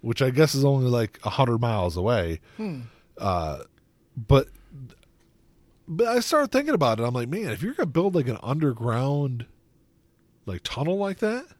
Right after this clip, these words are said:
Speaker 1: it's gonna take a lot longer than eighteen months to build a hundred,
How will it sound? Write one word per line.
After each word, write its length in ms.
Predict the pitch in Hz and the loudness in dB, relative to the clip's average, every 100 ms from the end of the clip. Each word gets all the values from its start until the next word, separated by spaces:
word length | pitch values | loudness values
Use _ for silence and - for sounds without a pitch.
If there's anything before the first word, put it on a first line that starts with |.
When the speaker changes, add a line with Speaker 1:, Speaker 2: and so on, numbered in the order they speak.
| _ _ _ _ _ _ _ _ _ _ - | _ _ _ _ _ _ _ _ _ _ -10
Speaker 1:
it's 140 | 151 | -6
gonna 160 | 294 247 | -2 0
take 180 | 277 202 | 0 2
a 60 | |
lot 220 | 165 170 156 | 2 2 2
longer 320 | 160 175 143 | 0 2 0
than 140 | 123 - | 0 -4
eighteen 480 | 156 - 165 151 | -6 -4 -2 -2
months 280 | 123 135 143 | 0 0 0
to 120 | - 117 | -2 0
build 220 | 123 107 | 2 2
a 60 | |
hundred, 400 | 82 - 139 117 | 0 0 0 0